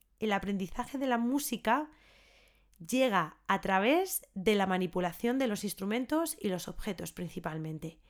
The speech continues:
de la interacción, del movimiento y de la percusión con su cuerpo y el control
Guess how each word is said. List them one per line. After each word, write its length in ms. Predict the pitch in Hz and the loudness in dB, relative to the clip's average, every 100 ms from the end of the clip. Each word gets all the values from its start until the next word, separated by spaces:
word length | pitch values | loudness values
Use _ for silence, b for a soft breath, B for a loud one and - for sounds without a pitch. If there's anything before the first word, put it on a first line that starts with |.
| b b b b | b b b b
de 220 | 180 220 | 4 4
la 100 | 214 | 6
interacción, 920 | 202 190 190 180 - - 214 196 165 156 b b b - | 2 0 0 -2 -4 -2 0 2 -2 -6 b b b 2
del 280 | 220 220 | 4 6
movimiento 840 | 202 190 196 202 247 294 302 311 320 | 4 0 0 2 2 0 2 2 2
y 60 | |
de 120 | 277 | 2
la 120 | 220 180 | 0 0
percusión 540 | 185 208 - 247 277 | -2 -2 0 0 2
con 160 | 277 220 | 0 0
su 200 | 190 - | -4 0
cuerpo 440 | 190 165 - 156 B B - | 0 0 -4 -10 B B -8
y 180 | 202 233 | 0 2
el 160 | 220 214 | 2 2
control 500 | 202 196 196 170 | -2 0 -2 -2